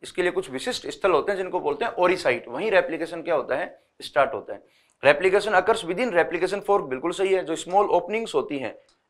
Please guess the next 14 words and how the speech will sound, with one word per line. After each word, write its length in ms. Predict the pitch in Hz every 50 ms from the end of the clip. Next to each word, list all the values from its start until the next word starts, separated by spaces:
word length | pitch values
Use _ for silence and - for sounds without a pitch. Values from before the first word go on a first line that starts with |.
| _ 151
ये 140 | 160 156
स्मॉल 340 | 143 - - 160 160 160 160
ओपनिंग्स, 420 | 147 143 143 143 143 139 135 - -
उन्हीं 200 | 151 175 196 196
में 120 | 190 185
क्या 120 | 170 196
होता 220 | 180 156 - - 135
है? 280 | 139 151 175 - - _ _ _ - 127
रेप्लिकेशन, 640 | 131 127 131 135 123 127 120 117 110 - 120 117 110
जिनको 520 | 123 127 135 131 147 143 143 143 - _ _ _ _ -
अपन 240 | 123 120 139 143 143
बोलते 220 | 135 135 135 190
हैं 60 | 247
ना 200 | 262 214 - -